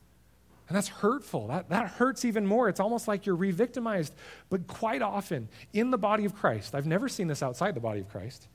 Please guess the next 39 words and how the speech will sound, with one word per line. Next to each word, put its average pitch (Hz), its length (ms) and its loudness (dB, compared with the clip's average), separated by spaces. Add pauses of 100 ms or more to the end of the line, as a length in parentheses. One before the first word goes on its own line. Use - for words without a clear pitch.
(200)
but 175 140 6
in 294 100 6
the 294 80 4
body 156 280 8
of 143 100 0
Christ, 156 380 2
that 165 180 0
Spirit 233 480 0
of 139 160 -6
God, 175 480 2 (840)
His 233 360 2
Spirit, 226 500 -2 (1400)
the 117 80 -12
Holy 247 340 -4
Spirit, 123 400 2
He 180 160 -2
keeps 165 320 -2
working 226 500 0
on 208 140 2
the 196 80 0
person, 185 400 0
and 151 80 2
eventually 220 400 -2
they 202 140 2
go 190 120 2
back 180 260 2
and 160 100 -4
say, 170 100 0
"You 170 120 0
know 185 120 0
what? 190 260 -2 (1000)
I'm 185 100 -6
sorry. 139 420 -4 (640)
I 147 60 -8
want 202 160 0
to - 60 -16
talk 175 180 -2
about 113 260 -10
this." - 280 -20